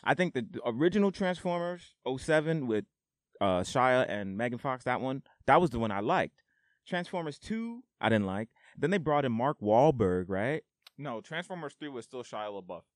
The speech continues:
Speaker 1: Okay, so the
Speaker 2: The fact
Speaker 1: only
Speaker 2: that you didn't matter,
Speaker 1: Transformers
Speaker 2: remember it, though? That's a problem. <laughs>
Speaker 1: Exactly.
Speaker 2: Yo.
Speaker 1: Exactly. And I remember after Transformers two saying, "They shouldn't really get a three."
Speaker 2: Yeah.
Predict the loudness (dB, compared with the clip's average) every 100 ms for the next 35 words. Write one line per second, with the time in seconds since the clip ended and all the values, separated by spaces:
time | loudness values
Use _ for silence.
0 | _ -4 -4 -6 -4 -4 -2 2 2 2
1 | 0 0 0 0 -2 -4 -6 -10 -12 -12
2 | -12 -10 -12 -14 -16 -12 -10 -10 -10 -10
3 | -6 -2 0 -2 -4 -4 -6 -6 -6 -4
4 | 2 2 2 -4 -16 -16 _ _ 2 6
5 | 6 4 4 4 2 -2 -4 -2 -2 -4
6 | -2 -2 0 0 -2 -2 -8 -14 _ _
7 | -8 -6 -2 -2 0 -2 -2 -4 -8 -8
8 | -10 -12 -14 -20 _ _ _ _ _ _
9 | _ _